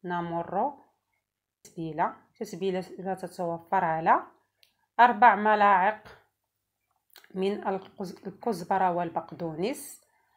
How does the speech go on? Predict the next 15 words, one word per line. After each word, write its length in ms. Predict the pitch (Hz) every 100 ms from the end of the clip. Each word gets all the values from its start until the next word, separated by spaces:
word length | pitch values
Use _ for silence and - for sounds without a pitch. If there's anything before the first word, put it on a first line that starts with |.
| _ 175
عصير 680 | 202 202 - 240 226 - - _ _ _ _ _
ليمونة 540 | 180 185 180 180 170
حامضة، 880 | 165 - 170 156 147 143 175 220 330 - _ _ _
ملعقة 500 | 202 220 190 190 190 190 -
كمون، 640 | 175 160 165 214 311 320 _ _ _
ملعقة 600 | 214 220 170 196 196 196 -
بابريكا 600 | 214 202 196 196 190 180 -
أو 100 | 196
فلفل 540 | - 196 175 180 170
أحمر، 600 | 185 180 - 170 196 269 339 - _ _ _ _ _ _
آه، 840 | 185 180 180 175 175 175 - - - - -
مل-، 320 | 214 208 208
نصف 300 | 214 247 -
ملعقة 540 | 220 196 175 185 185 175 -
ملح. 520 | 202 285 370 - -